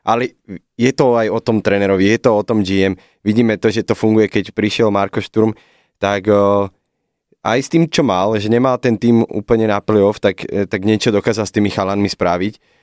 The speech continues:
A, a naopak New Jersey to má úplne opačnú situáciu.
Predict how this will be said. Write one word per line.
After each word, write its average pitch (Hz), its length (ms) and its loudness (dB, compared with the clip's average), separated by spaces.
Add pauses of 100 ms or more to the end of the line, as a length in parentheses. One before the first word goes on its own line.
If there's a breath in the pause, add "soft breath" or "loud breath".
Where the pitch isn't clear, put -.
(300)
A, 95 160 -2 (720)
a - 100 -8
naopak 101 540 -2
New 101 180 -2
Jersey 98 300 -4
to 98 140 -4
má 95 180 0
úplne 120 300 0
opačnú 117 340 -2
situáciu. 117 560 -2